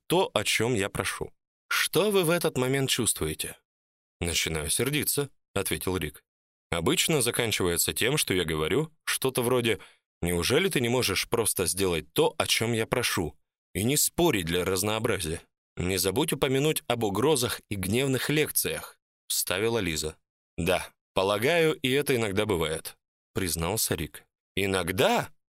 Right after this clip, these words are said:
переспросила Лиза, закатывая глаза. "Ну ладно, возможно, часто. Но этого бы не случилось, если бы ты просто послушалась в первый раз, когда тебя о чём-то просят", возразил Рик.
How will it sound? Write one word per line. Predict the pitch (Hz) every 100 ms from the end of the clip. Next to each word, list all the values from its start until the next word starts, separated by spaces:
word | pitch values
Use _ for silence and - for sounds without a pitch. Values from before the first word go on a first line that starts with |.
| _
переспросила | 110 110 107 - 107 110 85
Лиза, | 87 151 160 139
закатывая | 110 - 98 101 101
глаза. | 95 92 85 78 - _ _ _ _ _ _ -
"Ну | 101 160
ладно, | 104 80 - - - _ 90
возможно, | 92 92 156 196 190
часто. | - 107 87 - 73 - _ _ _ _ _
Но | 90
этого | 123 143 143
бы | 139 139
не | 131
случилось, | - 131 - 214 104 - - _
если | 110 - 113
бы | 123
ты | 123
просто | - 127 147 -
послушалась | - - - 127 202 - 117 90 -
в | -
первый | 131 107 98
раз, | 107 139 -
когда | - 92 113
тебя | - 101 135
о | 107
чём-то | - 117 113 107
просят", | - 113 - - - _ _ _ _
возразил | 95 85 80 82 82 113
Рик. | 131 78 -